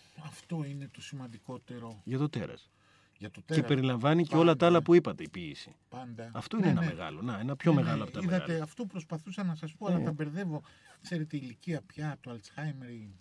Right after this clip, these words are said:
Speaker 1: με κάνει να μην μπορώ να αποδώσω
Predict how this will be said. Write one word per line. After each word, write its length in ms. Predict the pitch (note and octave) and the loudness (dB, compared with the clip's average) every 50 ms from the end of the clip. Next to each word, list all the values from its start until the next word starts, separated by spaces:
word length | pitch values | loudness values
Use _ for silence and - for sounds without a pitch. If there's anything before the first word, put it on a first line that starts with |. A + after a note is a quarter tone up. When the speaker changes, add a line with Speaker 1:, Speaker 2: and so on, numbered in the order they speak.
| _ _ _ _ _ _ _ _ _ _ _ _ _ _ _ _ _ _ _ _ _ _ _ - _ _ _ _ _ _ _ | _ _ _ _ _ _ _ _ _ _ _ _ _ _ _ _ _ _ _ _ _ _ _ -20 _ _ _ _ _ _ _
Speaker 1:
με 80 | - - | -20 -14
κάνει 220 | - - C#3+ C#3 C3+ C3 | -12 -12 -10 -10 -12 -16
να 100 | C3 B2+ | -16 -16
μην 200 | B2+ C3+ D3 D3+ C#3 | -12 -10 -10 -10 -10
μπορώ 260 | C3 B2 A#2+ A#2+ A2+ A2 | -10 -12 -12 -12 -12 -12
να 100 | A2 G#2 | -14 -14
αποδώσω 600 | G#2 F#2+ _ - G#2+ G2+ A2+ A2+ G#2+ - - - | -16 -18 _ -18 -14 -12 -12 -12 -12 -14 -18 -20